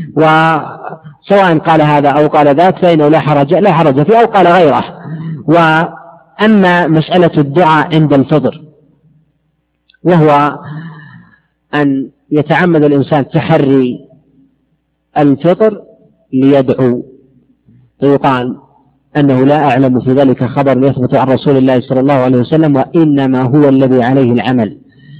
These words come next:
عليه عمل السلف. فقد ثبت عن الربيع بن خثيم عند ابن فضيل في كتاب الدعوات أنه كان يدعو عند فطره. وأما خبر مرفوع أو موقوف على أحد من الصحابة أنه كان يدعو عند فطره فلا أعلم يثبت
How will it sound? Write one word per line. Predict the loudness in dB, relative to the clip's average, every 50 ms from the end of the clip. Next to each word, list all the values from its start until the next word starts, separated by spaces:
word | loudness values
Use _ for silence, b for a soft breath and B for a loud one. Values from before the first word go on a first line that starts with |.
| B B B
عليه | -6 -2 0 0 2 2 0 0
عمل | 0 0 0 2 0 0 -2 -4 -12 _ B B B B B -20 -20 B B B B _ -4
السلف. | -4 -2 0 0 0 0 -2 -4 -10 -20 -20 -20 _ b b b b b b b _ -8
فقد | -4 -2 -2 -2
ثبت | 0 0 2 2 2 2 2 2 0 2 0 -2 -6 -12 -20 -20 -10
عن | -4 -2 0 0
الربيع | 2 0 2 2 2 2 0 0
بن | 0 0 -2
خثيم | 0 -2 -2 0 0 0 2 0 0 -2 -2 -2
عند | -2 0 0
ابن | 0 2 0 0
فضيل | 0 0 0 2 2 2 2 2 0
في | -2
كتاب | -4 -4 -2 -2 -2 -2
الدعوات | -2 -2 -2 -2 0 0 2 2 0 0 0 -2
أنه | -2 0 0 0 0
كان | 0 0 0 0
يدعو | 2 2 2 2 2 2 0 0 0 0
عند | 0 0 2 0 0
فطره. | 0 0 -2 -2 -2 -2 -4 -6 -10 B -10 -8 -8 -8 -4 -2
وأما | 0 2 2 2 2 2 2 2
خبر | 0 0 2 2 4 4 4
مرفوع | 2 2 2 2 0 0 0 0 2 4 4 2 2 0 -4 -12 -14 -8 -4 0
أو | 2 2 4 4
موقوف | 4 4 2 2 2 2 2 4 4 4 2 0
على | 0 0 0
أحد | 0 0 0 0 0 2
من | 2 2 0 0
الصحابة | -2 -2 -2 -2 0 0 0
أنه | 0 0 0
كان | 0 0 0 0 2
يدعو | 2 2 2 2 2 2 2 0 0
عند | 0 0 0 0 2 2
فطره | 0 2 0 0 0 2 2 2 2
فلا | 2 2 2 2 2
أعلم | 2 0 0 0 2 2 2 2
يثبت | 0 0 0 -2 -2 -2